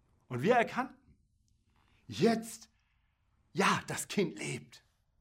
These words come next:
Und so ist das bei der Bekehrung. Die Geburt bewirkst du nicht selbst. Das ist Gottes Gnadenwerk. Und zugleich wirst du selber aktiv. Und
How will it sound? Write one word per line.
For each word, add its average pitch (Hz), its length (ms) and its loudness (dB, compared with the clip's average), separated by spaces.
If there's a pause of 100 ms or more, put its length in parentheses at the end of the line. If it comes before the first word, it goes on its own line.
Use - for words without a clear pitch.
(1120)
Und 143 140 -8
so 185 60 -2
ist 196 120 -4
das 156 160 -4
bei 156 80 -2
der 127 140 -4
Bekehrung. - 480 -14 (1400)
Die 185 180 0
Geburt 220 680 4 (540)
bewirkst 170 440 4
du 165 80 4
nicht 147 240 -2
selbst. 156 580 -4 (500)
Das 220 180 2
ist - 160 -4
Gottes 220 340 4
Gnadenwerk. 175 920 2 (640)
Und 247 300 -2
zugleich 220 540 4
wirst 214 240 2
du 196 40 -8
selber 190 300 2
aktiv. 233 440 -2
Und 151 160 -8